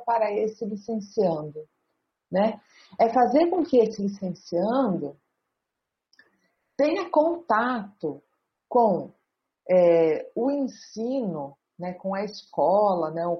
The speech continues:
campo onde ele vai atuar, com o ensino, com autores que discutem o ensino,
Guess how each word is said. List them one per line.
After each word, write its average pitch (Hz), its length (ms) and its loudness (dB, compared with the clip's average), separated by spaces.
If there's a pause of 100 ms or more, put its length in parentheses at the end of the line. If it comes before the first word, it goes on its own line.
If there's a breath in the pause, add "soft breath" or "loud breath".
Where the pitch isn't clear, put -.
campo 202 480 0
onde 165 160 -4
ele 170 120 -2
vai 165 200 2
atuar, 160 640 -4 (460)
com 226 300 0
o 220 60 -2
ensino, 185 1040 -6 (460)
com 214 800 4 (480)
autores 220 1040 2
que 196 120 -14
discutem 175 640 -10
o 160 180 -10
ensino, 156 680 -10